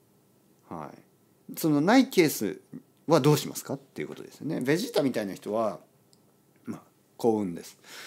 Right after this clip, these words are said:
でもベジータになれないね、人がいるでしょ。漫画、漫画でもいますよね。もう本当にもう手のつけられない悪。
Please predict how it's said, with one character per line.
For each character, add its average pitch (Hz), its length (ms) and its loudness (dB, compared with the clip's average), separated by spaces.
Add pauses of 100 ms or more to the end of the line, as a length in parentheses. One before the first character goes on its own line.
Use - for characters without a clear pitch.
(240)
で 170 100 8
も 139 60 8
ベ 151 100 8
ジ 220 120 2
ー - 20 -2
タ 107 120 0
に 98 80 -2
な 98 140 -2
れ 143 140 4
な 101 100 2
い 73 60 -12
ね、 127 160 -10 (500)
人 - 220 -2
が 85 100 -4
い 101 80 -2
る 135 80 2
で 131 140 0
し - 100 -16
ょ。 - 20 -18 (1000)
漫 147 220 6
画、 180 640 6 (200)
漫 196 220 4
画 233 100 4
で 233 60 4
も 113 140 4
い 90 60 -2
ま 156 140 4
す - 140 -8
よ 67 60 -8
ね。 85 180 -6
も 87 140 -6
う - 40 -12
本 151 200 -2
当 156 80 -2
に 135 220 2 (180)
も 120 160 0
う - 100 -18
手 - 100 0
の 190 140 6
つ - 160 -4
け 127 140 6
ら 127 100 6
れ 123 100 6
な 104 140 -2
い - 220 -10
悪。 - 260 -8